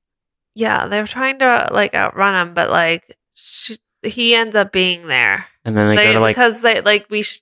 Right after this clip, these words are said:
Speaker 1: see shots of him, and he's like, "I don't care about Asgard anymore. I was going there to get the ether, but
Speaker 2: Yeah.
Speaker 1: now the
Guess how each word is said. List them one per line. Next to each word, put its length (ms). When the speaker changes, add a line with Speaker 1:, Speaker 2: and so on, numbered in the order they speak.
Speaker 1:
see 360
shots 440
of 100
him, 160
and 80
he's 180
like, 220
"I 100
don't 160
care 120
about 220
Asgard 500
anymore. 400
I 140
was 160
going 240
there 160
to 80
get 160
the 160
ether, 300
but 100
Speaker 2:
Yeah. 100
Speaker 1:
now 140
the 140